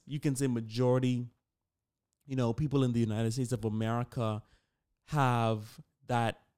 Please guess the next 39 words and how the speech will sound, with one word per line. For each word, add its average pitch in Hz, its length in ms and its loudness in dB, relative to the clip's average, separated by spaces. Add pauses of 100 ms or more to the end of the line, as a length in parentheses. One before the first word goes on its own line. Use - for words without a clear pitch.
(360)
Thanksgiving 123 560 0
day 110 160 -2
off, 107 240 0
and 117 140 -4
they 117 100 0
get 110 240 -4
to, 104 300 -2 (240)
you 120 100 -4
know, 110 100 2
come 123 280 -2
together 110 680 -2 (440)
with 117 220 0
their 110 180 2
families. 107 720 -4
But 120 400 -2
for - 240 -6
all 147 320 4
of 131 360 -2
us 123 280 0
who 147 140 2
live 123 160 2
in 117 100 0
the 120 60 -4
Caribbean 113 600 0
or 110 260 0
other 110 180 -2
parts 113 280 -2
of 120 80 -6
the 113 60 -4
world, 110 400 0 (260)
we 139 300 6
don't 180 320 4
get 120 320 2 (160)
Thanksgiving 120 640 0
Day 120 180 4
off. 147 460 -2 (460)
And, 135 380 2
you 139 80 6
know, 120 400 2